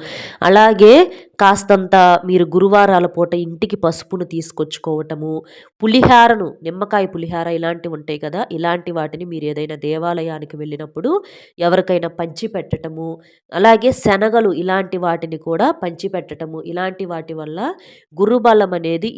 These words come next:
ఎప్పుడూ మీకు నిలబడే అవకాశం అనేది ఉంటుంది. మీ జాతకంలో ఉన్నటువంటి ఈ రాహు, కుజ, ఏలినాటి శని దోషాలు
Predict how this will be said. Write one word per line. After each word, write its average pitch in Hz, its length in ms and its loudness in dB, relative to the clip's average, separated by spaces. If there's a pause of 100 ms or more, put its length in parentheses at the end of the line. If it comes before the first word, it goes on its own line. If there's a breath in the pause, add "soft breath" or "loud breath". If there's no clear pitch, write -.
ఎప్పుడూ 175 380 -4
మీకు 170 240 -8
నిలబడే 165 480 -8
అవకాశం 156 640 -12
అనేది 151 380 -8
ఉంటుంది. 147 460 -12 (420 loud breath)
మీ 190 120 -6 (100)
జాతకంలో 185 760 -4
ఉన్నటువంటి 165 800 -8
ఈ 165 180 -8
రాహు, 160 520 -8
కుజ, 160 220 -12 (240)
ఏలినాటి 165 500 -6
శని 156 300 -12
దోషాలు 160 540 -6